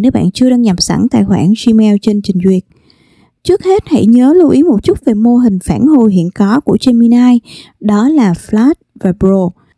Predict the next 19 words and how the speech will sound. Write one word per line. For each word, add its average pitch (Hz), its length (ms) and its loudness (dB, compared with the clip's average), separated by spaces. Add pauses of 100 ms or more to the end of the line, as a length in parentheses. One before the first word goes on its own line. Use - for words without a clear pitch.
(180)
Với 349 120 2
tài 302 120 0
khoản 214 220 0
miễn 208 140 2
phí, 247 360 0
bạn 190 180 -2
có 254 80 -2
thể 233 180 0
chọn 175 380 -2
mô 214 100 2
hình 196 180 2 (100)
Flash, 262 240 2 (580)
còn 254 300 2
chọn 226 200 -2
mô 254 60 4
hình 247 200 2
Pro 214 300 0
thì 190 100 0
sẽ 214 140 -4